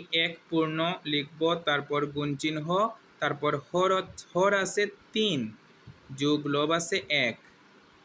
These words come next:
নিচে তিন, যোগ ছয় ভাগের এক জায়গা মতো। তিন একে তিন আর এই এক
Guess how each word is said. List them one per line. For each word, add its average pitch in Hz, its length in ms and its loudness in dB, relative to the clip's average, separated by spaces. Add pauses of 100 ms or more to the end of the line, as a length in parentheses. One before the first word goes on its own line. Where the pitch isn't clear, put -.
(140)
নিচে 143 340 -2 (360)
তিন, 147 200 0 (920)
যোগ 143 320 -2
ছয় 147 280 -2
ভাগের 147 420 0
এক 147 220 0
জায়গা 131 320 0
মতো। 117 320 -4 (2250)
তিন 180 180 2
একে 190 200 0 (140)
তিন 185 200 0
আর 170 140 4
এই 160 160 2
এক 165 120 0